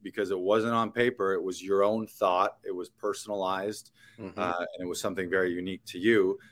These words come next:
Speaker 1: And
Speaker 2: Yes.
Speaker 1: that's gonna stand out. Be like, "Oh, yeah, that's the guy that said the thing at the, yeah, that, that guy. Let's have him. Yeah, put
Speaker 2: Mm-hmm.
Speaker 1: him in the, in the callback pile."
Speaker 2: Yeah,
Speaker 1: Easy.
Speaker 2: exactly.
Speaker 1: Easy.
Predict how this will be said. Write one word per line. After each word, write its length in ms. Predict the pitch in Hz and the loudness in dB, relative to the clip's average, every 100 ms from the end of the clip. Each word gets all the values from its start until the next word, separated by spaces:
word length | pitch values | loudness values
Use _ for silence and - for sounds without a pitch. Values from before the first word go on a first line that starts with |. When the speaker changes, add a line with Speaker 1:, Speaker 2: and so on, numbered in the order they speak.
| _ | _
Speaker 1:
And 140 | 107 92 | -8 0
Speaker 2:
Yes. 40 | |
Speaker 1:
that's 280 | 98 101 - | 2 2 0
gonna 260 | - 113 104 | -2 -2 -2
stand 460 | - 101 98 92 | -6 -4 -4 2
out. 360 | 95 107 87 - | 6 6 6 0
Be 60 | |
like, 160 | 92 87 107 | -2 -2 0
"Oh, 300 | 190 175 87 | 4 4 4
yeah, 180 | 120 135 | 4 6
that's 260 | 123 123 - - - - | 6 2 -6 -16 -20 -8
the 80 | 120 | 2
guy 240 | 131 143 | 8 10
that 220 | 143 120 | 10 6
said 200 | 107 131 | 6 2
the 60 | 117 | 2
thing 300 | - 131 110 | 0 2 2
at 100 | 104 | 0
the, 80 | 107 | -2
yeah, 320 | 104 110 87 | 2 4 4
that, 280 | 87 92 - | 2 0 0
that 200 | 107 107 | 0 0
guy. 300 | 78 71 71 | -2 -2 -4
Let's 180 | 95 98 | -6 0
have 160 | 101 92 | 0 0
him. 220 | 87 69 _ | -4 -8 _
Yeah, 140 | 98 82 | -4 -4
put 220 | 95 113 | 0 0
Speaker 2:
Mm-hmm. 60 | 113 | 2
Speaker 1:
him 40 | |
in 60 | 107 | -2
the, 80 | - - - | -6 -10 -12
in 80 | 98 | -14
the 60 | |
callback 400 | - 95 90 76 - | -2 0 0 -2 -6
pile." 340 | - 73 67 - _ _ _ _ _ _ _ _ _ _ _ - | -6 -4 -4 -8 _ _ _ _ _ _ _ _ _ _ _ 0
Speaker 2:
Yeah, 200 | 147 - | 2 2
Speaker 1:
Easy. 180 | 143 135 | -2 -2
Speaker 2:
exactly. 460 | 110 117 143 - - | 0 2 2 2 -2
Speaker 1:
Easy. 440 | 262 - 76 71 | -2 -4 -10 -18